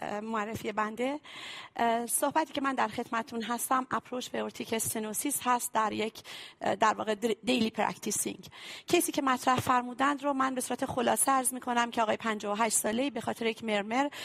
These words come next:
و هایپرتنشن ریفر شده بود، اه، و ریس فاکتورهای هایپرتنشن و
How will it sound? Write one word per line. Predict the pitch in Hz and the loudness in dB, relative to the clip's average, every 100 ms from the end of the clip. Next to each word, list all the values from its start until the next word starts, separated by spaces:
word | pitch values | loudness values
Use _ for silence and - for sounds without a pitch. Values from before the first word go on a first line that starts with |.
| - - | -10 0
و | 233 | 2
هایپرتنشن | 226 220 214 220 214 226 214 | 2 0 -4 -4 -2 -4 -2
ریفر | 214 - 302 | 0 2 2
شده | 294 294 277 | 0 -2 -2
بود، | 254 269 277 - - - - | -2 -4 -6 -8 -14 -14 -2
اه، | - 220 | 0 4
و | 226 220 | 4 4
ریس | 226 240 - | 2 0 0
فاکتورهای | 233 - 226 226 269 | 0 -2 -2 2 2
هایپرتنشن | 240 226 - 220 - 220 214 - 269 277 240 202 | 2 0 0 -2 0 -2 -2 -2 0 0 -4 0
و | 220 233 247 | 0 0 -2